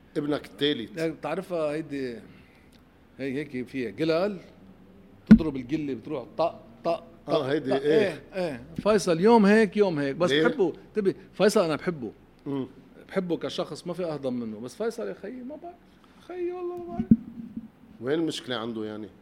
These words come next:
Speaker 1: هيك، هيك، هيك، هيك.
Speaker 2: ليك، فيصل،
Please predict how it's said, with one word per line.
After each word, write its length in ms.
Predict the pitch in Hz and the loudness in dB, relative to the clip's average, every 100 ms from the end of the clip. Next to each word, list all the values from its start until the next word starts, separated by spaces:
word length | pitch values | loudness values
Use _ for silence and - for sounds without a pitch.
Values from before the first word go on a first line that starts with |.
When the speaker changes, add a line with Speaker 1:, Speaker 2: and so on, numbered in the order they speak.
| - | -16
Speaker 1:
هيك، 320 | 107 110 110 107 | -10 -10 -10 -12
هيك، 140 | 101 - | -12 -12
هيك، 180 | 104 98 - | -14 -14 -14
هيك. 120 | 101 98 _ - - _ _ _ _ _ _ - _ | -18 -18 _ -20 -20 _ _ _ _ _ _ -20 _
Speaker 2:
ليك، 200 | 135 147 - - | -6 -6 -6 -14
فيصل، 720 | - 180 175 165 160 170 180 | -4 -2 -2 -2 0 0 -2